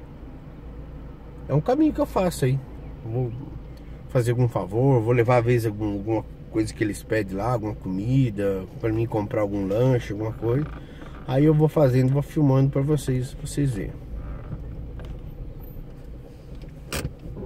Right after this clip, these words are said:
Então esse negócio de seguradora aí, gente, ele é... Eles tentam o tempo todo bloquear a pessoa que não tem muita experiência.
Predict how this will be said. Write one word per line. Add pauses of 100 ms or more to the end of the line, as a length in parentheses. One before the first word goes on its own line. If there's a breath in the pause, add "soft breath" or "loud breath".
(320)
Então
esse
negócio
de
seguradora
aí,
gente, (960)
ele
é... (2750)
Eles
tentam
o
tempo
todo (120)
bloquear
a
pessoa
que
não
tem
muita
experiência.